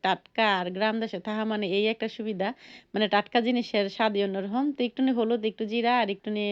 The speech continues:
ম-, মরিচ দিয়ে দিছি, এর মধ্যে আর কিছু দিতাম না, একটু নুন দিমু। তা আর কিছু বলতে আর কোনো মশলাই লাগতো না। আর শাক পাতার মধ্যে ততটা মশলা দিলে ভালো লাগে না। তো কারণ কই যাইতাছেন, শাকের কথা কই আবার শিম দিতেছি কে রে? তো ভিডিওটা পুরো মতন না দেখলে কেমনে দেখবেন শাক পাতা?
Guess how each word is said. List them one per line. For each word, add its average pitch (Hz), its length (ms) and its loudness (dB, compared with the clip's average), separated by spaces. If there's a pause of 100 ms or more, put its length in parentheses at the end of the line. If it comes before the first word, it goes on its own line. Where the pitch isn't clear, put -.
(100)
ম-, 196 300 -4
মরিচ 208 300 0
দিয়ে 202 140 -2
দিছি, 196 240 -8
এর 285 240 -2
মধ্যে 190 180 -4
আর 180 80 -4
কিছু 226 180 -6
দিতাম 220 260 -4
না, 233 80 -2
একটু 262 160 -6
নুন 208 240 -2
দিমু। 180 200 -4 (580)
তা 202 80 2 (140)
আর 220 180 4
কিছু 254 300 -2
বলতে 240 320 2
আর 196 120 2
কোনো 220 180 -2
মশলাই 226 380 0
লাগতো 196 300 2
না। 208 140 0 (120)
আর 180 160 -2
শাক 233 280 0
পাতার 233 440 4
মধ্যে 208 220 0
ততটা 196 340 -2
মশলা 226 280 0
দিলে 185 200 -2
ভালো 175 280 0
লাগে 196 260 0
না। 226 120 -2 (600)
তো - 60 2
কারণ 254 360 4
কই 226 200 2
যাইতাছেন, 247 440 0
শাকের 240 320 0
কথা 240 260 0
কই 247 160 2
আবার 240 200 4
শিম 247 260 2
দিতেছি 226 320 -2
কে 247 120 4
রে? 349 140 4 (340)
তো 220 80 0 (640)
ভিডিওটা 233 400 2
পুরো 214 260 0
মতন 233 200 -2
না 240 160 2
দেখলে 247 220 2
কেমনে 240 240 0
দেখবেন 220 280 -2
শাক 214 220 -4
পাতা? 202 280 -2